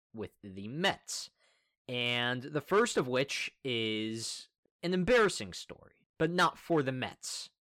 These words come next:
and not for Robbie Cano. It's for the Philadelphia Phillies, because they allowed a six-run comeback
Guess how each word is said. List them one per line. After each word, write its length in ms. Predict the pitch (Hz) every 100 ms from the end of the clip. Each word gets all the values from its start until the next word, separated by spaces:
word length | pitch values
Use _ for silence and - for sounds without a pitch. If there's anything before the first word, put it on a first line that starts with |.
| _ _
and 140 | - 135
not 200 | 135 120
for 80 | 123
Robbie 300 | 110 101 104
Cano. 200 | 104 - _ _ _ _ _
It's 180 | 147
for 140 | - 151
the 60 |
Philadelphia 600 | 139 143 135 131 117 120
Phillies, 560 | 101 101 82 - - - _ _ _ _ -
because 400 | 139 - 139 -
they 340 | 120 139 151 156
allowed 480 | 147 131 123 120 107 _
a 140 | 117 107
six-run 1400 | - - 214 214 - - - 135 139 160 156 156 151 - _ _ - -
comeback 1040 | 226 196 190 180 147 147 - 135 -